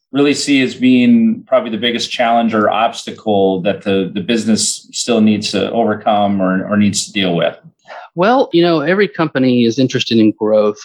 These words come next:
Speaker 2: I think from Midland's standpoint, we really want scalable growth.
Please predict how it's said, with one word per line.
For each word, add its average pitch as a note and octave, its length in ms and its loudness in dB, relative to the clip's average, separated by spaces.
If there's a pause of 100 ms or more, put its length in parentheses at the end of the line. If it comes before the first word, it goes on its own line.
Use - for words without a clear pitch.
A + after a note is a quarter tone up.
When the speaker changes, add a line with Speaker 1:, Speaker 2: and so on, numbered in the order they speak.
(220)
Speaker 2:
I A#2+ 80 -6
think C#3+ 400 -2
from A#2 280 2
Midland's B2 360 0
standpoint, A2 640 0 (680)
we C3 100 2
really B2+ 320 2
want A2+ 220 -2
scalable A2 600 0
growth. B2 320 0